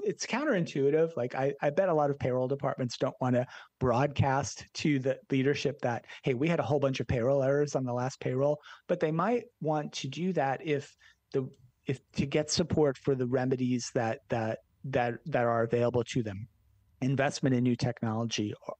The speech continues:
upgrading of existing technology, more time spent training,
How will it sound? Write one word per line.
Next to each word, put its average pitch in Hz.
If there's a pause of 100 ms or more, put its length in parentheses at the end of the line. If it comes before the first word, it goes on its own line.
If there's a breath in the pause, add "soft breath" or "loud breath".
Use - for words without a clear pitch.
(120)
upgrading 131
of 117
existing 120
technology, 123 (300 loud breath)
more 151
time 147
spent 123
training, 127